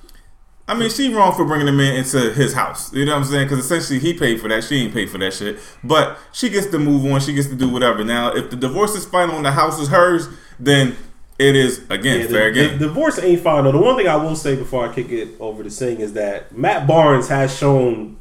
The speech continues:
Speaker 2: behavior when it comes to her. Like, they have had situations. They're not divorced yet, but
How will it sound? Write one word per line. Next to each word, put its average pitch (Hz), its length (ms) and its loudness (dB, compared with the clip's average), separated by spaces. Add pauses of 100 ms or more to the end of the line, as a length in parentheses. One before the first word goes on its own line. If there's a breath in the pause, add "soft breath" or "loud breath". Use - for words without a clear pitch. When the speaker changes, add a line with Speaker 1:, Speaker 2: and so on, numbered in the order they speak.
Speaker 2:
behavior 120 680 0
when 120 160 -2
it 110 100 -4
comes 123 240 -2
to 107 120 -2
her. 113 420 -2 (260 soft breath)
Like, 120 120 -4
they 208 160 6
have 165 300 2
had 143 260 2
situations. 131 580 0
They're 160 160 0
not 170 240 2
divorced 123 400 -2
yet, 117 240 -6
but 107 280 -6